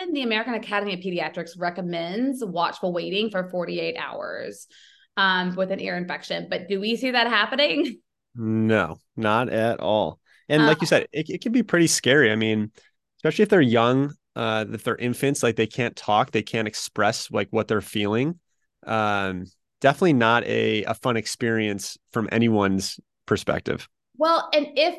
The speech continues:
Speaker 1: they have recurrent ear infections, that can affect their ability to hear, and then that
Speaker 2: Yep.
Speaker 1: affects their speech development. And that is something that you do want to prevent. Um, you know, I, I think a lot of people jump to ear tubes when you start seeing three and four ear infections in a few months.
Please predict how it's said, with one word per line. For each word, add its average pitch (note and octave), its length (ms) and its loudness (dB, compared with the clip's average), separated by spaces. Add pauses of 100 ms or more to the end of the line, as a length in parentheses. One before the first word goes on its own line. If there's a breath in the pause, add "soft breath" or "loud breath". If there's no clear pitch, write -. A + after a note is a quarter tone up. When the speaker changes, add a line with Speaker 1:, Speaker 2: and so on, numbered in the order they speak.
(120)
Speaker 1:
they C4 200 0
have C#4 200 -2
recurrent C4+ 420 -4
ear A3 120 0
infections, G3 540 -6
that G#3+ 280 0
can G4 180 -6
affect D4+ 280 -6
their A#3+ 320 -2
ability A#3 320 -2
to F#3 100 -2
hear, A#3 560 2
and G#3 200 -2
then A3+ 160 4
that B3+ 120 2
Speaker 2:
Yep. B3 140 -4
Speaker 1:
affects - 200 -16
their F#3+ 120 -6
speech F3+ 340 -12
development. D3+ 480 -6
And G#3 160 -2
that D#4+ 300 4
is C#4+ 260 -2
something G3+ 380 -2
that F#3 160 -2
you A3 160 -8
do C4 340 -4
want G3 280 -6
to F#3+ 100 -8
prevent. D#3 560 -12 (500 loud breath)
Um, G3+ 600 0 (180)
you A3 100 0
know, A3 220 0
I, A3 300 0
I A3+ 120 -4
think B3+ 180 -2
a A3+ 60 2
lot G3 260 4
of G#3+ 320 0
people G#3 600 0
jump G3 380 -2
to - 140 -14
ear G3 160 -6
tubes C4 360 -4
when G#3 140 -4
you F#3+ 100 -6
start G3 340 -2
seeing G3 440 -2
three F#3+ 200 -4
and F#3+ 140 -2
four F#3 200 0
ear F3+ 140 -4
infections F#3 540 -4
in F3 100 -4
a F3 60 -10
few F3+ 180 -8
months. A#3 340 -2